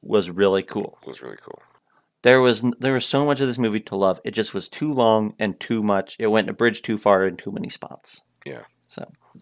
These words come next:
Speaker 1: anyway.
Speaker 2: went, it went too, it went too serious. It went too dark.
Speaker 1: I think the best thing I can say, one of the, the last thing I'll say is, I guess I am very excited for the next one,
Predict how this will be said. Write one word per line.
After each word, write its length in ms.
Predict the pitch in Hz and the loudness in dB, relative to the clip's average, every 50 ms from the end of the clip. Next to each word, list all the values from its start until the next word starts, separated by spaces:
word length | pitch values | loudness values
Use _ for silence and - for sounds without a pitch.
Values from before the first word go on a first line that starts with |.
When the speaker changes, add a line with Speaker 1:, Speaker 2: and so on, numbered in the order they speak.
| - 98 | -10 -8
Speaker 1:
anyway. 140 | 92 90 90 | -6 -6 -6
Speaker 2:
went, 160 | 87 87 - - | -6 -8 -8 -8
it 100 | - 104 107 | -6 -6 -4
went 220 | 104 104 101 - | -2 -2 -4 -4
too, 420 | - - 107 101 95 92 90 87 - _ - | -4 -6 -6 -4 -6 -6 -8 -10 -12 _ -6
it 100 | 98 98 | -6 -4
went 180 | 98 104 92 - | -4 -4 -6 -8
too 140 | - 101 95 | -8 -8 -8
serious. 460 | - - 90 80 78 78 76 - - | -8 -8 -8 -8 -8 -8 -8 -8 -8
It 80 | 76 67 | -10 -10
went 120 | 71 - | -12 -14
too 120 | - 76 | -14 -14
dark. 340 | 67 - 62 58 60 - - - - - - - _ - | -10 -8 -8 -8 -10 -12 -18 -20 -20 -20 -20 -18 _ 2
Speaker 1:
I 80 | - 139 | 2 2
think 340 | - 170 170 156 - - _ - | 4 4 0 0 0 -6 _ -6
the 100 | 123 120 | -4 4
best 220 | 107 139 139 139 | 4 4 4 4
thing 140 | 147 139 127 | 2 2 4
I 80 | 120 117 | 4 2
can 160 | - 117 98 | 2 -2 -6
say, 480 | - - - 92 90 90 90 92 - - _ _ _ _ _ _ _ _ _ | -2 0 -2 0 0 -2 -4 -6 -10 -18 _ _ _ _ _ _ _ _ _
one 220 | - 104 117 131 127 | -8 0 2 2 4
of 80 | 120 | 4
the, 100 | 110 - - | 2 -2 -4
the 120 | - 123 107 | -4 -4 2
last 240 | 104 123 127 127 - | 6 6 6 6 4
thing 120 | 135 120 | 2 0
I'll 60 | 110 104 | 0 0
say 220 | - - 98 95 | 0 0 0 0
is, 180 | 92 90 - - - | 0 -4 -6 -8 -4
I 80 | - 139 | -4 -2
guess 240 | 127 165 156 - 151 | 0 -2 -2 0 0
I 60 | 139 | 0
am 200 | 135 135 127 117 | 2 2 2 2
very 220 | 101 107 107 107 | 4 4 4 4
excited 400 | 104 98 - - 107 101 98 92 - | 2 0 0 2 2 2 2 0 -2
for 100 | - 101 | -4 -4
the 80 | 95 | -2
next 300 | 95 76 71 - - - | -2 -4 -6 -8 -10 -16
one, 120 | - - | -14 -16